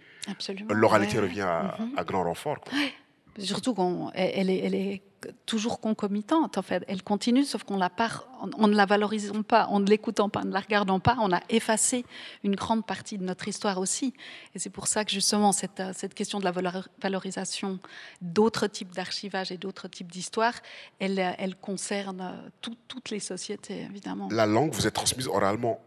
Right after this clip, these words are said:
Speaker 2: Aucun
Speaker 1: Mhm.
Speaker 2: enfant n'a
Speaker 1: Ouais.
Speaker 2: appris la langue de sa maman ou de sa famille p-, par l'écriture,
Speaker 1: Bien
Speaker 2: d'abord.
Speaker 1: sûr.
Speaker 2: On vous parle,
Speaker 1: Mhm.
Speaker 2: vous entendez, audition, réception, reproduction, et vous apprenez la langue en l'écoutant.
Speaker 1: Mhm.
Speaker 2: C'est après qu'à l'école, on vous donne les règles de grammaire,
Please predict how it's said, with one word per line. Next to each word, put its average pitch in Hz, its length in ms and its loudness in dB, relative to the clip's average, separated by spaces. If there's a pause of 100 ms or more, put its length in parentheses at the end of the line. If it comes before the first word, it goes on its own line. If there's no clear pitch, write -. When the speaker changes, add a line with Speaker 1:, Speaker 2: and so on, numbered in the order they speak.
(140)
Speaker 2:
Aucun 147 220 4
Speaker 1:
Mhm. 127 80 0
Speaker 2:
enfant 117 280 2
n'a 110 120 0
Speaker 1:
Ouais. 101 100 8
Speaker 2:
appris 127 120 6
la 98 120 8
langue 104 320 4
de 92 80 -2
sa 98 160 -2
maman 98 260 -2
ou 113 40 0
de - 60 -4
sa 110 120 -4
famille 120 300 -6
p-, - 160 -2
par 113 120 10
l'écriture, 95 520 -2
Speaker 1:
Bien 92 80 -10
Speaker 2:
d'abord. 90 260 -4
Speaker 1:
sûr. - 260 -16
Speaker 2:
On 98 60 -6
vous 90 160 -4
parle, 123 320 6 (240)
Speaker 1:
Mhm. 214 100 -4 (120)
Speaker 2:
vous 190 280 -4
entendez, 180 500 0 (600)
audition, 110 360 -2
réception, 117 680 -2 (300)
reproduction, 101 540 -4
et 123 60 2
vous 90 180 -2
apprenez 123 240 2
la 123 100 2
langue 120 280 0 (160)
en 165 100 -4
l'écoutant. 107 380 -10
Speaker 1:
Mhm. 202 260 -6
Speaker 2:
C'est - 160 -4
après 113 220 2
qu'à 110 100 0
l'école, 104 240 -2
on 90 80 -4
vous 85 140 -8
donne 92 180 -4
les 85 160 -6
règles 85 220 -6
de - 40 -10
grammaire, 95 440 -8